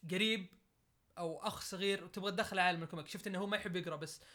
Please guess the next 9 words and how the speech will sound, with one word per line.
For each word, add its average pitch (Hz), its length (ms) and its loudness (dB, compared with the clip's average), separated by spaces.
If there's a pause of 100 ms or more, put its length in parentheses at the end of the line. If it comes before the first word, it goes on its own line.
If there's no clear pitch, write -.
(200)
تبغاه 185 320 2
مثلًا 190 320 -2
يتطور 208 320 2
في 196 120 -4
إنجليزيته، 170 560 -4
تبي 240 320 -8
تدخله 214 320 0
في - 60 -8
كوميك. 156 260 -8